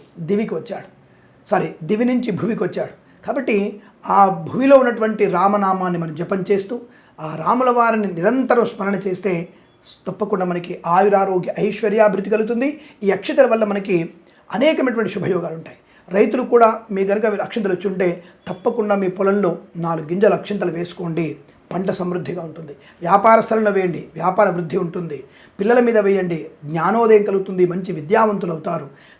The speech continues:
గర్భి-, గర్భం లేనటువంటి అంటే గర్భధారణ సాధ్యం కాని వ్యక్తులకి అక్షతలు వేయండి, స్వామివారి అనుగ్రహం చేత గర్భధారణ జరుగుతుంది, సత్సంతాన ప్రాప్తి,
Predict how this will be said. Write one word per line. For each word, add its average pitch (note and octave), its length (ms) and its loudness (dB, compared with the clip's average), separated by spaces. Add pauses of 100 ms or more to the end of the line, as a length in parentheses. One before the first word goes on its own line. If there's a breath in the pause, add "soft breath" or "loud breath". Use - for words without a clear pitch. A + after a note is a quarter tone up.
(140)
గర్భి-, G#3+ 580 0
గర్భం G#3+ 280 2
లేనటువంటి G#3+ 680 -2 (180 loud breath)
అంటే F3+ 200 -4
గర్భధారణ A3 520 2
సాధ్యం G#3 380 0
కాని G#3 160 -2
వ్యక్తులకి F#3+ 540 -2 (180 loud breath)
అక్షతలు G3+ 340 -2
వేయండి, F3 460 -2 (220 loud breath)
స్వామివారి G3+ 420 4
అనుగ్రహం A3 340 2
చేత A3+ 220 4 (360)
గర్భధారణ F#3 520 0
జరుగుతుంది, E3 580 -6 (160 loud breath)
సత్సంతాన G3 580 -2
ప్రాప్తి, F3 500 -4